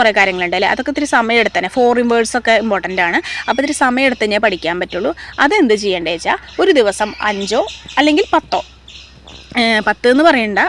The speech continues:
ഒരു അഞ്ചെണ്ണം എല്ലാ ഏരിയകളിൽ നിന്നും ഓരോ അഞ്ച് വീതം വെച്ച് ഓരോ ദിവസവും പഠിക്കുക ഇംഗ്ലീഷ് വൊക്കാബുലറി. അങ്ങനെ തന്നെയാണ് വൊക്കാബുലറി ഉറക്കുകയുള്ളൂ. അപ്പോൾ അതാണ് പറയാനുള്ള കാര്യം. ഓക്കെ, അപ്പോൾ നിങ്ങൾ ഒന്നുകൂടി പറയാണ്, നമ്മൾ ഏറ്റവും കൂടുതൽ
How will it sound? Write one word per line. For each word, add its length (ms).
ഒരു 120
അഞ്ചെണ്ണം 440
എല്ലാ 260
ഏരിയകളിൽ 300
നിന്നും 160
ഓരോ 180
അഞ്ച് 300
വീതം 280
വെച്ച് 160
ഓരോ 240
ദിവസവും 360
പഠിക്കുക 260
ഇംഗ്ലീഷ് 360
വൊക്കാബുലറി. 520
അങ്ങനെ 260
തന്നെയാണ് 380
വൊക്കാബുലറി 480
ഉറക്കുകയുള്ളൂ. 480
അപ്പോൾ 140
അതാണ് 360
പറയാനുള്ള 360
കാര്യം. 220
ഓക്കെ, 160
അപ്പോൾ 220
നിങ്ങൾ 260
ഒന്നുകൂടി 360
പറയാണ്, 380
നമ്മൾ 180
ഏറ്റവും 320
കൂടുതൽ 200